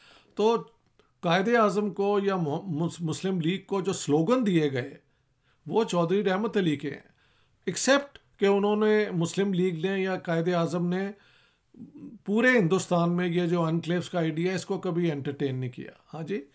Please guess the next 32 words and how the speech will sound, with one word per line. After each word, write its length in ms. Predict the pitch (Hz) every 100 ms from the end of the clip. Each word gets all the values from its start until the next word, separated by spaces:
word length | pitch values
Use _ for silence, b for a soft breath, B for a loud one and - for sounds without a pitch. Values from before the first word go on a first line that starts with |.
| b
इतना 260 | 185 175 190
सा 160 | - 127
फ़र्क 280 | 123 120 -
है। 180 | - _ _ _ b b b b b b -
So 120 | -
I 140 | 180 185
would 160 | 196 175
like 240 | 170 170 -
to 200 | 175 -
end 300 | 165 180 127
here 220 | 151 160
on 300 | 147 143 143 - b b -
चौधरी 320 | 147 143 156
रहमत 360 | 147 135 160 156
अली। 280 | 156 185 185
We 100 | 165
are 160 | 220
looking 320 | 202 190 202 202
at 220 | 196 156
different 400 | 190 - 214 180
arguments 640 | 170 170 196 190 156 127 - b b b
on 180 | 175 165
the 100 | 156 -
two 120 | 185
nation 400 | 185 175 180 175
theory 380 | 131 151 175 226 - b b
और 120 | 175
किस 220 | 170 208 -
किस्म 320 | 175 196 175
के 140 | 190
स्टेट 340 | 170 175 196 175
मॉडल 440 | 156 151 175